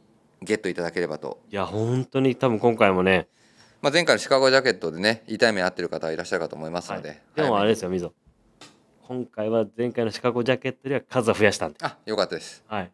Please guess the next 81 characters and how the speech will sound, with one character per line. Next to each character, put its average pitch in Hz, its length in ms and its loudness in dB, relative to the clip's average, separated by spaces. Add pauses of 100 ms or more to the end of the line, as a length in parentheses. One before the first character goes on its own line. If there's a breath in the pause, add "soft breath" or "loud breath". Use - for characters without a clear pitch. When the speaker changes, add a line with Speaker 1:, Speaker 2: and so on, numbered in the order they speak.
(120)
Speaker 2:
発 - 180 -6
注 123 160 2
ミ 123 100 4
ス 123 120 2
は 104 80 4
し - 40 -8
て 101 120 0
な 95 60 2
い - 40 0
と - 80 -8
思 80 100 -6
い - 40 -6
ま - 60 -4 (3000)
す。 90 60 -10
Speaker 1:
よ 82 40 -10
か 78 100 -10
っ - 20 -10
た - 100 -20
で - 80 -20
す。 - 120 -18
Speaker 2:
発 104 140 -12 (140)
注 127 160 0
ミ 127 80 4
ス 127 140 4
は 113 80 10
な 104 80 8
い 98 80 4
と 85 80 -8
思 80 100 -8
い - 20 -12
ま - 60 -18
す。 - 320 -12
Speaker 1:
は 73 60 -14
い。 - 100 -20 (260)
Speaker 2:
は 87 120 -10
い。 - 80 -14 (320)
Speaker 1:
ま - 80 -12
あ、 - 20 -20
こ - 200 -10
れ 135 80 0
で 175 100 2
も 190 200 2
う - 40 -2
ね、 120 320 0
な 87 140 -6
く 92 40 -10
な 104 80 -2
っ 107 40 -6
ち 117 60 -8
ゃ 113 40 -8
っ - 20 -10
た 123 120 0
ら 90 60 0
ね、 95 380 -4
Speaker 2:
は 92 60 -18
い。 87 80 -18 (480)
Speaker 1:
も 101 340 0 (300)
う、 95 60 0
大 104 60 2
藤 120 140 -8
さ 127 120 2
ん 123 40 0
の 123 80 2
あ 123 60 2
の、 127 280 -2 (720 soft breath)
コ 113 120 -4
メ 120 80 -4
ン 120 60 -8
ト 131 80 -4
の 127 60 -6
せ 151 100 -4
い - 20 -2
に 98 60 -4
し - 80 -10
よ 78 100 -6 (300)
う。 180 60 12
Speaker 2:
<laughs> - 20 8
い 175 240 4
や 160 80 6
い 160 240 0 (160)
や。 - 100 -10